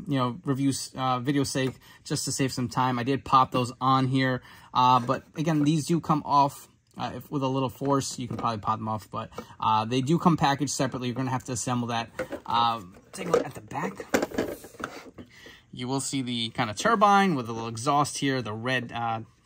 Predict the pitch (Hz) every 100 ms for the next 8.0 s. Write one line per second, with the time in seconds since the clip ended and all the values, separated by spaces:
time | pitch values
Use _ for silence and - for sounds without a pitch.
0 | _ _ _ _ _ _ - 165 175 170
1 | 165 156 131 101 98 117 120 117 - -
2 | - - - 131 143 - 127 117 - 123
3 | - - 120 113 104 - 127 123 113 120
4 | 110 117 123 120 110 - - _ 123 120
5 | 110 120 113 123 127 123 123 - 117 113
6 | 110 113 127 - - 226 262 240 214 190
7 | - - 185 190 175 170 - 147 139 135